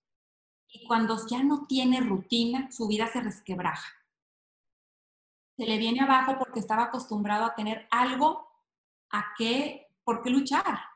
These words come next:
algo a qué despertarse a hacer. Y ahora, en pandemia, sin rutina, en vacaciones,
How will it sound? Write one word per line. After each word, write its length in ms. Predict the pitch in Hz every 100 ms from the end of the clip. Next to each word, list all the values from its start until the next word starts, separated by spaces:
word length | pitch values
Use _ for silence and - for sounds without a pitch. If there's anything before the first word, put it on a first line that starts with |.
| -
algo 260 | 233 247
a 100 | 320
qué 100 | 294
despertarse 920 | 285 294 - 240 - - 247 262 - 269
a 40 |
hacer. 420 | 233 - 285 330 - - _ _ _ _ _ _ _ _ _ -
Y 60 | 220
ahora, 600 | 226 262 262 247 247 -
en 120 | 220
pandemia, 840 | 214 202 214 254 247 233 240 247 -
sin 220 | - 202 190
rutina, 800 | 190 190 277 254 240 247 254 -
en 180 | 233 214
vacaciones, 1120 | 190 185 190 269 277 254 220 - - - _